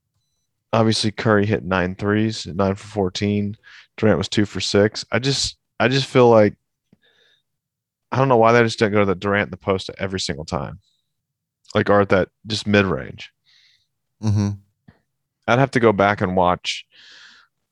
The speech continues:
Speaker 1: I'd like to have watched every one of Durant's makes and misses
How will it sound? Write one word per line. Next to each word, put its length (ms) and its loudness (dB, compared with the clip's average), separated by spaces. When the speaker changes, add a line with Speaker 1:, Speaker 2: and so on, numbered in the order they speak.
Speaker 1:
I'd 140 0
like 180 2
to 320 -2
have 180 -2
watched 320 -2
every 240 -2
one 140 -2
of 80 -6
Durant's 520 -6
makes 400 0
and 100 -2
misses 500 -4